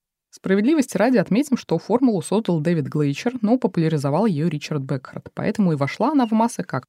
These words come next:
формула перемен Ричарда Бекхарда. Дам ее сразу в русских аббревиатурах, так проще для восприятия. Произведение Н, В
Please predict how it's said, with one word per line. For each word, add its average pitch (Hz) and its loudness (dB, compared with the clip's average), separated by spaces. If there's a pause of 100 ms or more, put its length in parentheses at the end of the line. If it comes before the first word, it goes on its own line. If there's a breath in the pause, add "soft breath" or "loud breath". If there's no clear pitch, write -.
формула 208 2
перемен 151 0
Ричарда 143 -8
Бекхарда. 131 -12 (720)
Дам 311 2
ее 220 2
сразу 208 0
в 147 -2
русских 165 -4
аббревиатурах, 143 -4
так - -2
проще 160 -4
для 147 -4
восприятия. - -10 (520)
Произведение 190 2
Н, 175 2 (240)
В 151 0